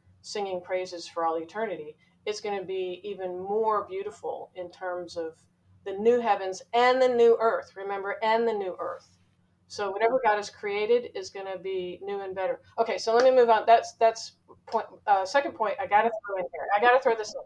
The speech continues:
Leviticus seventeen eleven says, "For the life of the flesh is in the blood, and I have given it to you on the altar to make atonement for your souls,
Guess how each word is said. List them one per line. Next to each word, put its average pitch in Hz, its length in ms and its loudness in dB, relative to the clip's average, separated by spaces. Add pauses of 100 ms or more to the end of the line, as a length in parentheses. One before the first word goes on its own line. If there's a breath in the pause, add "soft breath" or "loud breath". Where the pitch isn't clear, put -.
(600 soft breath)
Leviticus 277 720 8
seventeen 240 580 2
eleven 190 420 0 (120)
says, - 600 0 (220)
"For 240 220 4
the 220 140 2
life 214 480 8
of 220 160 0
the 208 80 -4
flesh 220 560 0
is 208 140 -10
in 208 160 -2
the 196 80 -2
blood, 185 460 2 (180)
and 202 120 -2
I 196 100 2
have 196 220 -4
given 226 240 2
it - 140 -2
to - 140 -12
you 208 280 -4
on 202 140 0
the 185 160 -6
altar 202 540 4
to 202 100 -12
make 196 200 -6
atonement 214 640 -6
for - 160 -14
your 190 160 -6
souls, 175 600 -4